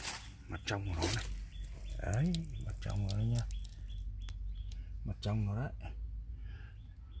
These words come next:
Thấy không? Đấy. Có mỗi cái chỗ này nó bị sát tường là mình đang cân nhắc, à, sợ nó sẽ ảnh hưởng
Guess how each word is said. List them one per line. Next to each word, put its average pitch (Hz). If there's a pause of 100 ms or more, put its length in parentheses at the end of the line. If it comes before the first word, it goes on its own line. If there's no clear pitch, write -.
(340)
Thấy 101
không? 107 (1600)
Đấy. 139 (2500)
Có 110
mỗi 151
cái 170
chỗ 180
này 156
nó 117
bị 135
sát 135
tường 123 (220)
là 104
mình 107
đang 117 (100)
cân 123
nhắc, 139 (1080)
à, 101
sợ -
nó 110
sẽ 127
ảnh 110
hưởng 95